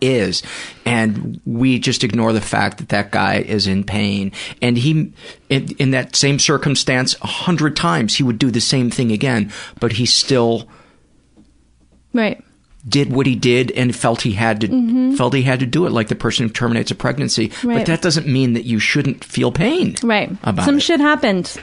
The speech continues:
Speaker 2: Some life and death shit
Speaker 1: Yeah, and
Speaker 2: happened.
Speaker 1: let's set up some fucking shit so people can
Speaker 2: <laughs>
Speaker 1: deal with this
Speaker 2: Seriously.
Speaker 1: when it's done with.
Speaker 2: Right. And when life and death happen simultaneously in your own body, like, th-,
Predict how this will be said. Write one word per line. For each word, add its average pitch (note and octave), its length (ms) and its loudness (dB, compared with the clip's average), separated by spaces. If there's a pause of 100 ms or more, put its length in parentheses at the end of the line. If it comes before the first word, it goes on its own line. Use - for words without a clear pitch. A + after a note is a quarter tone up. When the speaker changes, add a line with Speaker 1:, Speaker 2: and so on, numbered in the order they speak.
(120)
Speaker 2:
Some A#3+ 260 2
life A#3 260 2
and B3+ 140 2
death A#3 180 2
shit C3 140 0
Speaker 1:
Yeah, C3 140 4
and G#2 80 4
Speaker 2:
happened. A#2+ 260 2
Speaker 1:
let's D#3+ 160 2
set D3 280 2
up B2+ 180 0
some A#2 140 2
fucking D3+ 420 -2
shit B2+ 340 0
so - 140 2
people D3 340 2
can E3 160 2
Speaker 2:
<laughs> F4 100 2
Speaker 1:
deal A#3+ 300 4
with D3 220 4
this G#2 320 2
Speaker 2:
Seriously. E3+ 600 0
Speaker 1:
when C3+ 120 4
it's C#3+ 160 0
done F#3 340 2
with. - 300 -4
Speaker 2:
Right. A3+ 280 2
And A#3+ 160 2
when A#3+ 200 2
life B3 320 2
and B3 160 2
death G3+ 240 0
happen G3+ 400 -2
simultaneously F#3+ 880 -2
in F3 140 0
your E3+ 220 -2
own E3+ 220 -2
body, F#3 520 0
like, G3 300 -2
th-, - 120 -10